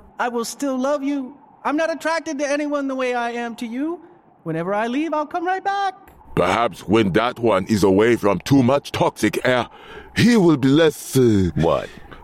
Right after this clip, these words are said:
Speaker 3: Less Lopen?
Speaker 2: Hmm, though, upon consideration, this thing would be sad.
Speaker 3: What happened to your brother, Rock?
Speaker 2: My two brothers are well, so far as I know.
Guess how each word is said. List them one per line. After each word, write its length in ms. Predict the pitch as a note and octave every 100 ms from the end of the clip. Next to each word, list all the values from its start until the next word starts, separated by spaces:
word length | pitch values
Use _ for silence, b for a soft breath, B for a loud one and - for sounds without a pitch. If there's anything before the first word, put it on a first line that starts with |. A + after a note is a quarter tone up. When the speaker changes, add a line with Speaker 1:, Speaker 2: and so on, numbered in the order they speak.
| - -
Speaker 3:
Less 240 | F2 F2+
Lopen? 440 | D2+ E2+ - A2+ A2+
Speaker 2:
Hmm, 540 | - D4+ D#4 D4 C#4+
though, 600 | G3 D#3+ D3+ C#3 G#2+ - -
upon 380 | - - F#3+ C4
consideration, 1000 | G#2+ F2+ - F#2+ D2+ D#2 B2+ - G#2+ - B B B B B - -
this 160 | F#4 -
thing 200 | F#4 D#4
would 180 | F#3+
be 80 | D3
sad. 540 | C#3+ - A#2 - - - B B B B
Speaker 3:
What 160 | - -
happened 260 | - C3
to 60 | G#2+
your 160 | G2
brother, 360 | F2 F2+ D#2+ D2+
Rock? 340 | D2+ A2 C3+ - -
Speaker 2:
My 180 | - D3+
two 200 | - F#3
brothers 460 | F3+ C#3 F3 G#2 -
are 140 | F#2
well, 400 | B2 C4 D3 - B B B
so 160 | - -
far 320 | - G2+ -
as 100 | -
I 120 | -
know. 280 | D2 B2 F#3+